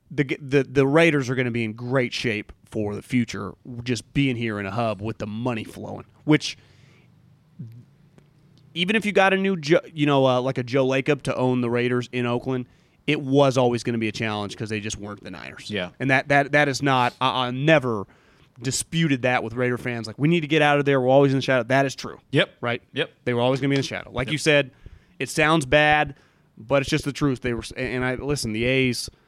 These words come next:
Speaker 1: have been much more successful over the last two decades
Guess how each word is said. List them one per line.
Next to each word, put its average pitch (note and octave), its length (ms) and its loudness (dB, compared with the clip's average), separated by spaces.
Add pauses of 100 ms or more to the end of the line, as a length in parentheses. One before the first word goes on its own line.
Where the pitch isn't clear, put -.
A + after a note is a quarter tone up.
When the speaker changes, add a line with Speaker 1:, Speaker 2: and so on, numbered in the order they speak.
(280)
Speaker 1:
have C3+ 160 0
been B2+ 180 0
much E3+ 460 2
more D3+ 220 0
successful C#3 580 0
over G#2 120 -8
the A2+ 60 -6
last A2 220 -6
two A#2+ 120 -6
decades G#2+ 500 -6